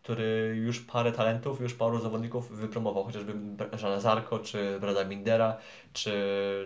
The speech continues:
teraz Pedro Acosta, czy jeszcze kogoś, e, no nie, Marka Marqueza, no nie, chociaż Marquez chyba nie, ale no jest już, e, sporo zawodników właśnie w klasie królewskiej, czy właśnie w klasie pośredniej,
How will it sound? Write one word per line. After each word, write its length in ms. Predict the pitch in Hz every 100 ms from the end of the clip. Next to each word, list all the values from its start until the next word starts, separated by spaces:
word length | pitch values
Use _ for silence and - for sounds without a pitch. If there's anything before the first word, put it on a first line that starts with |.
| 95
teraz 280 | 104 98 -
Pedro 280 | 107 98 95
Acosta, 520 | 120 113 - 113 110 - - -
czy 100 | 113
jeszcze 280 | 107 110
kogoś, 380 | 104 107 107 -
e, 40 | 104 104 101
no 160 | 104 110
nie, 140 | 104
Marka 280 | 101 - 110
Marqueza, 460 | 113 113 117 98 98
no 140 | 101 - 107
nie, 140 | 104
chociaż 220 | 104 101
Marquez 380 | 107 107 117 -
chyba 240 | 117 101
nie, 140 | 101 98
ale 160 | 101
no 180 | 104 104 - - -
jest 280 | 120 117 120
już, 280 | 110 -
e, 480 | 110 107 104 104 104
sporo 600 | 104 - - - 123 123
zawodników 500 | 113 107 104 104 107
właśnie 360 | 101 101 104 101
w 120 | -
klasie 240 | - 104 110
królewskiej, 440 | 110 110 - 117
czy 140 | 117
właśnie 340 | 104 101 110 104
w 100 | -
klasie 260 | 104 104
pośredniej, 500 | 107 104 110 120 165